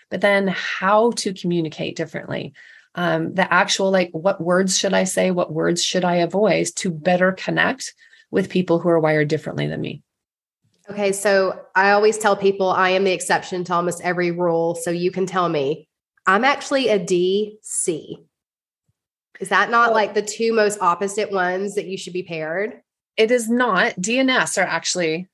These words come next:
Speaker 1: opposite.
Speaker 2: Okay.
Speaker 1: As well as I and C are opposites. And so we don't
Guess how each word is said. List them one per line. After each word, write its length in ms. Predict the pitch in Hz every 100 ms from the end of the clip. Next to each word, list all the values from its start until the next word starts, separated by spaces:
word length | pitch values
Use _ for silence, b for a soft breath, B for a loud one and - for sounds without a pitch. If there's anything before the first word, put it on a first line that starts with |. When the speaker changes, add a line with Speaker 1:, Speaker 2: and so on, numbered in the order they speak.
| -
Speaker 1:
opposite. 420 | 165 165 202 -
Speaker 2:
Okay. 300 | 285 254 339 415 - _
Speaker 1:
As 220 | 185 190 190
well 340 | 196 196 196
as 340 | 190 190 180 180 -
I 480 | 170 170 185 214 226
and 200 | 208 202
C 500 | 190 - 233 156 165 -
are 200 | 165 -
opposites. 600 | 156 156 151 156 - -
And 200 | 196 196
so 280 | 185 202 190
we 180 | 185 220
don't 300 | 254 285